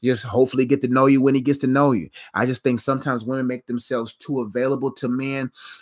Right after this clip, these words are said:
who, who are not certified by God. And then that woman, maybe from insecurities or whatever, is now making herself a little bit too much available. And now she's clouding her judgment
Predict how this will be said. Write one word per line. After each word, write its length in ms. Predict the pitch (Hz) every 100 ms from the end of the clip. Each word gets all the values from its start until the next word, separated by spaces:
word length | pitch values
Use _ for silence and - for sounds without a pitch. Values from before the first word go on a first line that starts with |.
| -
who, 280 | 139 127 - - -
who 180 | 135
are 140 | 120 110
not 240 | 127 117
certified 600 | - 139 139 - 135 127
by 200 | 131 127
God. 400 | 113 135 135 135 - - -
And 100 | 107
then 100 | 120
that 200 | 107 101
woman, 300 | 139 139 127
maybe 180 | 131
from 200 | 135 123
insecurities 800 | 117 127 120 - 151 139 135 131
or 100 | 107
whatever, 500 | 101 110 131 135 123
is 140 | 117 110
now 200 | 123 127
making 300 | 131 127 127
herself 280 | - 123
a 20 | 120
little 140 | 123
bit 160 | 120 -
too 140 | 143
much 260 | 131 123 107
available. 560 | 101 135 139 131 127 - -
And 100 | 107
now 140 | 117 107
she's 220 | - 131
clouding 340 | - 131 131 131
her 80 |
judgment 540 | 120 131 131 127 131